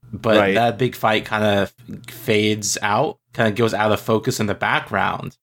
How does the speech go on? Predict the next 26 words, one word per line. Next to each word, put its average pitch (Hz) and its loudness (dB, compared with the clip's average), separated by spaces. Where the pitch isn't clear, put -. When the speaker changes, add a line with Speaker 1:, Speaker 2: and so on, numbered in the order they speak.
Speaker 2:
Yeah. 131 2
Speaker 1:
as 101 0
we 107 -2
show 104 2
Groot, 131 -4
who's 104 -4
now 104 2
Baby 107 0
Groot, 101 -2
the 113 -8
Speaker 2:
Right, 113 0
Speaker 1:
son 110 2
Speaker 2:
he's 107 4
Speaker 1:
of 95 -2
Speaker 2:
a - -6
tiny 131 4
Speaker 1:
Groot. 101 0
Speaker 2:
little 135 2
baby. 107 -2
Speaker 1:
Does 110 2
not 113 2
have 117 0
the 120 2
memories 104 0
of 98 -8
Groot. 95 -2